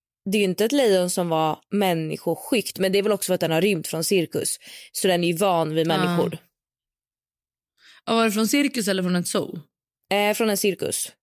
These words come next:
Speaker 2: Hur fan, alltså, hur fan gick det till? För det första, vem fan har djur på cirkus
Speaker 1: Nej, jag
Speaker 2: tjugohundratjugotre?
Speaker 1: vet, det är vidrigt.
Speaker 2: Alltså, det är vidrigt.
Speaker 1: Men det hände också någon gång där vi...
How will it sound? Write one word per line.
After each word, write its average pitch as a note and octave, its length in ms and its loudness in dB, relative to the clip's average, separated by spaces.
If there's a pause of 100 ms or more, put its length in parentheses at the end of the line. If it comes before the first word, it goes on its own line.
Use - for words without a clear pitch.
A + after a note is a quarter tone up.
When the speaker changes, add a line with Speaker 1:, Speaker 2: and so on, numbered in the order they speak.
(840)
Speaker 2:
Hur C4+ 100 0
fan, A3 600 0
alltså, A3 180 0
hur A3 80 0
fan A3+ 360 -2
gick F3+ 120 -6
det F#3 120 -8
till? - 340 -10
För B3+ 80 -2
det B3+ 60 2
första, D4+ 200 0
vem C4 160 2
fan B3+ 220 -2
har F#3 80 2
djur D#3 400 0
på G#3 140 -8
cirkus F#3 440 -2
Speaker 1:
Nej, A3 80 0
jag E3+ 320 4
Speaker 2:
tjugohundratjugotre? D3+ 340 2
Speaker 1:
vet, - 100 -8
det E3 80 0
är D#3+ 40 0
vidrigt. - 680 -6 (800)
Speaker 2:
Alltså, A#3 200 0
det A3 60 4
är A3 80 4
vidrigt. A#3+ 1080 0 (540)
Speaker 1:
Men B3+ 140 0
det C4+ 100 4
hände D4 340 2
också D#4 400 0
någon B3+ 260 2
gång G#3 440 0
där G3+ 160 2 (300)
vi... C4+ 460 2